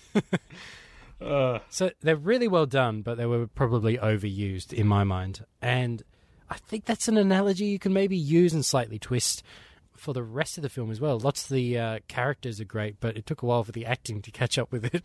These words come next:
Speaker 2: <laughs> Yeah.
Speaker 1: 'Cause in the first few scenes, most people are monotone except for, uh, Eric Bana and, I've forgotten his name, but the guy who plays Talbot, which, by the way, I think that's the same Talbot from Agents of shield.
Speaker 2: Uh, Sam Elliott? Yeah,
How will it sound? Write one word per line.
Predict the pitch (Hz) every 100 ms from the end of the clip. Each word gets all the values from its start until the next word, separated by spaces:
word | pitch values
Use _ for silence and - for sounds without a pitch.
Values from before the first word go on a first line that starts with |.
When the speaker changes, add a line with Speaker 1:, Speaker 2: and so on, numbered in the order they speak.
| -
Speaker 2:
<laughs> | 190 180 -
Yeah. | 117 110
Speaker 1:
'Cause | 156 127 - - -
in | 156
the | 156
first | - 202 -
few | 160 143
scenes, | - 165 139 117
most | 131 156 -
people | 170 131
are |
monotone | 113 117 131 - 110
except | 107 - 135 -
for, | 127 113 113
uh, | 110 107 107 110 -
Eric | 127 113 -
Bana | 127 113 110 107 _
and, | - 123 120 117 117 117 - - - - - _ -
I've | 110
forgotten | - 110
his | 113 113
name, | 104
but | 104
the |
guy | - 135
who | 127
plays | 117 101 - _
Talbot, | - - 135 98 95 _ - -
which, | - -
by | 254
the | 262
way, | 294 147 - _ _ -
I | 151
think | - 269
that's | 269 -
the | 226
same | 247 220
Talbot | 180 208 196 196
from | - 185 170 175
Agents | 175 175 165
of | 151
shield. | - 233 101 - _ _ _ _ _ _ -
Speaker 2:
Uh, | 131 113 113 110 110 113 113
Sam | - 151 135
Elliott? | 147 320 370 _ -
Yeah, | 180 196 120 113